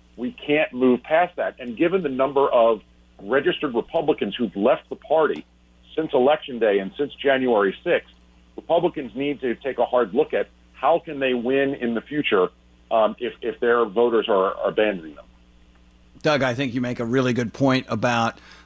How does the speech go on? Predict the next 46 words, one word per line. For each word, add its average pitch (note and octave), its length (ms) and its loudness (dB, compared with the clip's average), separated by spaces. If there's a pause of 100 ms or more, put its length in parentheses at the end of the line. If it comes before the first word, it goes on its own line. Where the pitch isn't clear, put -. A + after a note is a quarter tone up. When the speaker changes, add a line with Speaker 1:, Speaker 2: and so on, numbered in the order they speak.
Speaker 2:
uh, A#2 220 -2
the G#2+ 140 -6
fact A#2+ 260 -2
that B2 160 -4
this F#3 220 2
isn't B2 260 2
just C#3+ 380 0 (120)
the A2+ 80 -6
past, G2 520 -6
right? A2+ 200 0
You A#2 120 -4
gotta, A#2 500 -2
uh, F#2+ 40 -10
past B2 380 -6
is - 220 -6
prologue. A2 500 -2
Uh, A2 200 -4 (580)
we D3 220 4
see G#3 240 0
this D3 180 0
happening C#3+ 380 -2
today. - 420 -2
Uh, B1 380 -10
the G#2+ 140 -10
president B2 440 0
continues A#2+ 600 2
to A2+ 400 -2 (100)
challenge A#2 540 -4
the A2 260 -4
efficacy A#2+ 580 -2
of A2+ 60 -2
the G#2 120 -6
election. A2 520 -2 (560)
Uh, G#2 240 -4
we A#2 160 -2
continue B2 500 0
to A2+ 140 -6
see B2 280 -4
efforts A#2+ 360 -4
by A2 440 -2
Republican A2 600 -2
legislatures A2+ 640 -6
all G#2+ 140 -4
around A2+ 180 -6
the G2 60 -12
country, C3+ 520 -4